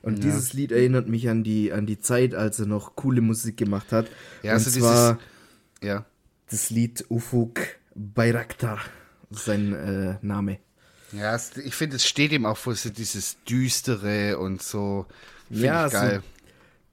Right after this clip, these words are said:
Speaker 2: Klar,
Speaker 1: Deep
Speaker 2: die
Speaker 1: in
Speaker 2: Party-Tracks sind auch
Speaker 1: Depressions.
Speaker 2: alle cool, so. Ähm, aber, also was heißt alle? Alle sind sie nicht cool, aber der, er hat viele coole Party-Tracks, aber grad so dieses ernste, düstere,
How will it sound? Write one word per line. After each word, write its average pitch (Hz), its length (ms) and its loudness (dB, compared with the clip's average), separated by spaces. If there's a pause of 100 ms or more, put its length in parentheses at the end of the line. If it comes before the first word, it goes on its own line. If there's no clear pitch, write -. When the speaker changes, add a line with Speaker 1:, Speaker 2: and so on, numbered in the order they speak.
(300)
Speaker 2:
Klar, 196 160 12
Speaker 1:
Deep - 60 4
Speaker 2:
die 170 60 2
Speaker 1:
in 131 60 4
Speaker 2:
Party-Tracks 190 580 6
sind 170 120 0
auch - 200 8
Speaker 1:
Depressions. 139 100 2
Speaker 2:
alle 165 200 6 (120)
cool, 139 200 2
so. 117 440 0 (580)
Ähm, 123 400 4 (720)
aber, 123 520 4 (720)
also 110 200 -6
was 117 160 0
heißt 139 220 0
alle? 127 240 4
Alle 135 200 2
sind 127 200 -2
sie - 80 -6
nicht 143 240 -4
cool, 120 120 0
aber 120 260 0
der, 139 340 2
er 139 80 2
hat 151 120 2
viele 165 200 0
coole 147 240 0
Party-Tracks, 160 580 2
aber 135 200 -2
grad 165 240 0
so 151 60 -12
dieses 120 320 -8
ernste, 156 580 0
düstere, 131 800 0